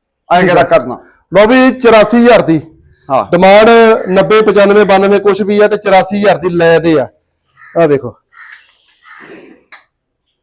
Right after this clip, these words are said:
Speaker 1: ਹੀਰਾ ਮੱਝ ਇੱਕ ਰੰਗ ਪਿਓਰ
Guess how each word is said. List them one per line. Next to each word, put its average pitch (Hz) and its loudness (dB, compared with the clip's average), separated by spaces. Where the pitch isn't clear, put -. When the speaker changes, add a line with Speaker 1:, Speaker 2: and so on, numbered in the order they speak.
Speaker 1:
ਹੀਰਾ 196 2
ਮੱਝ 233 0
ਇੱਕ 240 -4
ਰੰਗ 254 0
ਪਿਓਰ 285 0